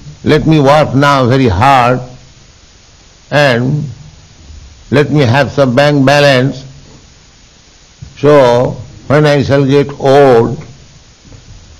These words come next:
I shall enjoy life without any working." That is the inner intention of everyone. Nobody wants to work.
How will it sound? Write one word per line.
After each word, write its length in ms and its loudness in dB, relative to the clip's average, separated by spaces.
I 180 0
shall 400 -2
enjoy 360 0
life 480 -6
without 420 0
any 200 0
working." 400 -8
That 160 2
is 140 0
the 420 0
inner 580 2
intention 840 0
of 160 -4
everyone. 640 0
Nobody 320 4
wants 400 2
to 160 2
work. 480 2